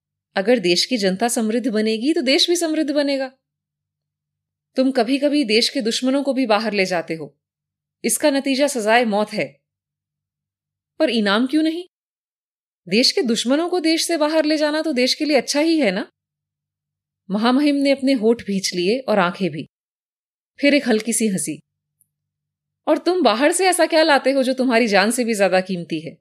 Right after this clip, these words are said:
"सिगरेट्स।" "पर वो तो हम यहां भी बनाते हैं।"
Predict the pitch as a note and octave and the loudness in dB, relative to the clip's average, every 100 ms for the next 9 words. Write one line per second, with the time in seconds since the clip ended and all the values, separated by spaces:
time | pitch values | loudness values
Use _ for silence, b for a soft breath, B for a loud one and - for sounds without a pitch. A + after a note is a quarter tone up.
0 | _ _ _ _ _ _ _ _ _ _ | _ _ _ _ _ _ _ _ _ _
1 | - A#3 F#3 D#3 - - - _ _ _ | -6 -4 -2 -4 -6 -14 -16 _ _ _
2 | _ _ _ _ _ _ _ _ _ - | _ _ _ _ _ _ _ _ _ -4
3 | G3+ G3 G3 C4 A3+ A3 B3 C#4 C#4+ C#4+ | 0 2 2 2 2 0 0 2 2 0
4 | D4 D#4 | -2 -6